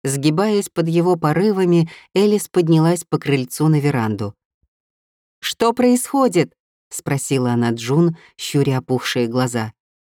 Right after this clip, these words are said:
«Ураган!» — крикнула Джун. «Он преследовал нас всю дорогу из города. По радио сказали, что идет тропический циклон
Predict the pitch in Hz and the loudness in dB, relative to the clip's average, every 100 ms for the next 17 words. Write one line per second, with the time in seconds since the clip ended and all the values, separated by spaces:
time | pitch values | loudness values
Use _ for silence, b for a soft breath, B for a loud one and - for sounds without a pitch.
0 | _ _ _ _ - 151 165 170 160 165 | _ _ _ _ 0 2 4 2 2 2
1 | 185 170 131 95 - _ _ _ - 135 | 4 2 0 -4 -10 _ _ _ -4 -2
2 | 123 117 110 110 104 107 95 - _ _ | -2 -2 -2 -6 -6 -6 -6 -10 _ _
3 | _ _ _ - 143 175 170 180 - 170 | _ _ _ -4 0 2 2 0 0 0
4 | 196 175 170 165 165 175 - - 175 160 | 2 2 2 4 4 2 -2 -2 0 2
5 | 151 165 165 165 160 131 175 180 143 117 | 2 2 2 2 2 2 2 2 2 -2
6 | 98 - b b - 147 175 190 190 180 | -6 -12 b b -4 -2 0 0 2 0
7 | - 170 170 190 190 170 - 165 156 151 | 0 -2 0 2 2 0 0 2 2 2
8 | 180 - 151 143 170 175 170 - 165 160 | 0 0 -4 0 -2 -2 -6 -2 -2 -2
9 | 139 - 135 185 208 | -4 -2 2 2 2